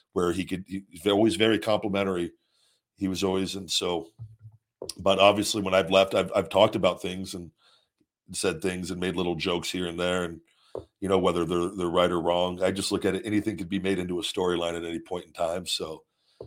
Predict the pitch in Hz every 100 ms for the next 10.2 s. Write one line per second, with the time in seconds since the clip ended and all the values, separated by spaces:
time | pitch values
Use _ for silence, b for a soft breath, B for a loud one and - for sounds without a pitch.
0 | - - 95 95 - 98 98 98 98 101
1 | 95 101 90 90 82 - 82 - 85 90
2 | 85 82 87 87 87 87 78 87 82 92
3 | - - 87 - _ _ - 98 98 92
4 | 85 87 85 87 87 87 90 82 90 -
5 | b b b b - - 87 85 95 98
6 | 95 110 117 120 120 104 104 101 - -
7 | 107 104 - 95 95 95 92 104 101 101
8 | 104 104 107 107 104 98 98 95 92 92
9 | 87 113 123 101 - - - - - _
10 | _